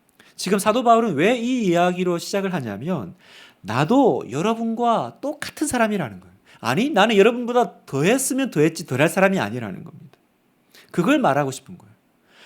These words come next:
여러분이 원하는 거 나도 똑같이 원했습니다. 나도 좋은 동네 살았고요.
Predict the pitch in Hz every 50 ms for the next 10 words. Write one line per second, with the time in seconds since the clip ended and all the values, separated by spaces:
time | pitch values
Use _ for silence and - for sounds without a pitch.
0 | - _ - 139 151 170 165 160 170 180 156 139 147 160 175 180 175 180 175 170
1 | 185 202 190 151 - - - _ - 123 120 143 147 185 185 - 190 185 208 190
2 | 131 120 139 156 - - 190 175 156 - 160 147 120 110 113 _ _ _ _ _
3 | _ _ _ _ _ _ _ _ _ _ _ _ _ _ _ _ _ _ _ -
4 | 143 147 170 196 185 - 139 131 156 175 170 170 147 139 139 135 - 190 196 180
5 | - - 131 - 175 165